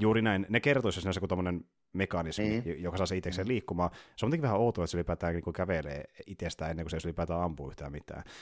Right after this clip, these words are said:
Speaker 1: Et niinku,
Speaker 2: Niin.
Speaker 1: mä, mä, ja sitten kun se, se Amurohan jää s-, katsomaan sitä Gundamia. Se ei
Speaker 2: Niin
Speaker 1: niinku,
Speaker 2: jää,
Speaker 1: se ei, se ei, se ei
Speaker 2: niin
Speaker 1: katso,
Speaker 2: jää.
Speaker 1: se ei, se ei katso ympärille, se ei niinku varo, mitä ympärillä on, se katsoo sitä Gundamia, kun se liikkuu itsekseen, niin mä sen takia ehkä se silleen tulkitsin, että se,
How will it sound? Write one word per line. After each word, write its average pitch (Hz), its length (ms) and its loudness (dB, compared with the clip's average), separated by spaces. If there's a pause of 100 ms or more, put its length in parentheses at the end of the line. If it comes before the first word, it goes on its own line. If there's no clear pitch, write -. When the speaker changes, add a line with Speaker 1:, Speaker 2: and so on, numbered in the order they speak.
(140)
Speaker 1:
Et 85 140 -4
niinku, 90 360 0 (540)
Speaker 2:
Niin. 104 280 -2 (160)
Speaker 1:
mä, 104 140 -4
mä, 135 440 2 (840)
ja 110 60 2
sitten 214 220 4
kun 233 100 6
se, 214 200 6 (220)
se 127 120 4
Amurohan 180 420 8
jää 120 120 8
s-, - 120 0 (120)
katsomaan 98 500 4
sitä 85 200 -4 (640)
Gundamia. 98 600 0 (140)
Se - 160 2
ei 113 40 8
Speaker 2:
Niin 131 100 8
Speaker 1:
niinku, 131 140 8
Speaker 2:
jää, 117 100 8
Speaker 1:
se 135 60 8
ei, 135 120 6
se 143 100 6
ei, 123 120 6
se - 20 4
ei 127 40 4
Speaker 2:
niin - 80 6
Speaker 1:
katso, 143 160 8
Speaker 2:
jää. 123 80 8
Speaker 1:
se 147 80 6
ei, 147 120 6
se 151 100 4
ei 160 40 6
katso 165 240 6
ympärille, 107 680 4
se 117 140 0
ei 120 80 4
niinku 127 240 0
varo, 170 200 4
mitä 120 180 2
ympärillä 127 380 2
on, 110 140 2
se 113 80 0
katsoo 117 220 0
sitä 113 140 -2
Gundamia, 135 420 0
kun - 60 -4
se 98 100 0
liikkuu 110 280 0
itsekseen, 95 400 0
niin 101 120 0
mä 107 260 2
sen 165 360 -2
takia 147 220 -2
ehkä 92 120 -2
se 101 80 -4
silleen 104 200 -2
tulkitsin, 107 400 -2
että - 100 -6
se, 90 260 -4